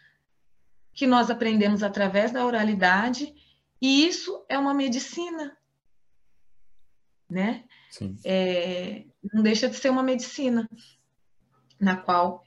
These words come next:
Speaker 1: eu comentei que minha mãe, né, ela, ela conhece muito de plantas, de folha, de cura, né?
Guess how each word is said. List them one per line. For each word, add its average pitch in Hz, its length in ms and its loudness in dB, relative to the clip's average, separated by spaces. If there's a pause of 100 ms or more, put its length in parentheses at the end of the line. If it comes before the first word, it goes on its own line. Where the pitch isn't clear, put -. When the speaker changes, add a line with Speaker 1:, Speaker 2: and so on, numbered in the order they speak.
Speaker 1:
eu 185 100 -6
comentei 190 520 2
que 190 120 -6
minha 180 200 0
mãe, 175 420 -4 (360)
né, 180 420 -2
ela, 175 340 -4
ela 180 160 -4
conhece 190 400 0
muito 196 320 2
de 170 100 -8
plantas, 185 680 0
de 170 100 -10
folha, 180 580 0
de 180 140 -8
cura, 240 680 0 (680)
né? 196 440 0